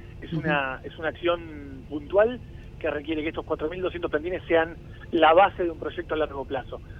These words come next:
Speaker 1: No sé si serán un millón, serán cien mil, serán quinientos mil, dos millones, quién sabe, pero el, nuestro objetivo es que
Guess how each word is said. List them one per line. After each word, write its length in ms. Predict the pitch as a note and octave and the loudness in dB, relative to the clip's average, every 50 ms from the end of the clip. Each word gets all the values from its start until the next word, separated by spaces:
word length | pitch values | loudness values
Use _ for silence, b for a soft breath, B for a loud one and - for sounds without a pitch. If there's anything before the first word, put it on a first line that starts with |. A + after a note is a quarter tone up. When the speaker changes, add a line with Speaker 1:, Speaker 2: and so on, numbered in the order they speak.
| B B - | B B -8
Speaker 1:
No 80 | E3+ G#3 | -4 -2
sé 100 | A3 G3 | -2 0
si 60 | E3+ | 4
serán 220 | F3 F3+ F#3 F#3 | 6 6 6 6
un 80 | F3 D#3+ | 4 0
millón, 360 | D#3+ D3 D3+ F#3 G3 F#3+ F3+ D3 | -6 -4 2 4 4 4 4 0
serán 240 | D3 E3+ F#3+ G3+ E3 | -4 -4 -4 -4 -2
cien 260 | E3+ E3 D#3+ D3+ - | -6 -8 -8 -8 -8
mil, 340 | F3+ F#3 F#3+ F#3 F#3 F3 E3 D3 | -8 -6 -6 -6 -6 -8 -4 0
serán 260 | D#3+ E3+ F#3 G3+ G3+ F#3+ F3+ | 4 6 6 6 4 0 -12
quinientos 380 | C#3+ - E3 E3 E3 D#3+ D#3 C#3+ | -12 -10 -8 -8 -2 0 -2 -2
mil, 360 | D3+ F3+ F#3+ F#3+ F#3+ F#3 F3+ E3+ B B B - | 0 -4 -4 -2 -2 -2 -4 -6 B B B 6
dos 200 | - A#3+ B3+ - | 8 8 8 6
millones, 400 | F#3 F3 - G#3 G3+ G3+ E3+ - - | 0 -6 0 0 0 0 0 -6 -8
quién 180 | - A3 G3+ E3 - | -8 -8 -8 -8 -8
sabe, 220 | - C3+ C3 C3 | -6 -6 -4 -4
pero 220 | - D3 C#3+ D3 C3+ B B B B B B | -4 -2 -2 -2 -2 B B B B B B
el, 200 | - - - - | -10 -10 -8 -6
nuestro 240 | D#3+ D#3 - F3 E3 | -8 -4 -2 -2 -2
objetivo 420 | C3 D3 E3+ F#3+ G#3+ A3 G#3+ F#3 | -2 -4 -6 -2 6 6 6 6
es 60 | - | 6
que 200 | - D#3+ D#3 - | 4 0 0 0